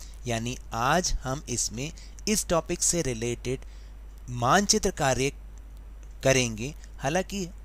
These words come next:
आपको याद हो, हमने ये मानचित्र कार्य पहले भी किया है, लेकिन अब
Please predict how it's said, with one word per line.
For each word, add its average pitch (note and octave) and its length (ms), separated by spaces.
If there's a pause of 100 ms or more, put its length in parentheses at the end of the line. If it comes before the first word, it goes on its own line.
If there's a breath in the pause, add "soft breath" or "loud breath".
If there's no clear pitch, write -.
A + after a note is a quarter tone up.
आपको C#3 320
याद B2+ 340
हो, D#3 160
हमने A#2+ 340
ये F#3 220
मानचित्र B2 500
कार्य A2 340
पहले A2+ 340
भी D#3 160
किया B2 280
है, G2 120 (320 loud breath)
लेकिन B2 320 (140)
अब F3 220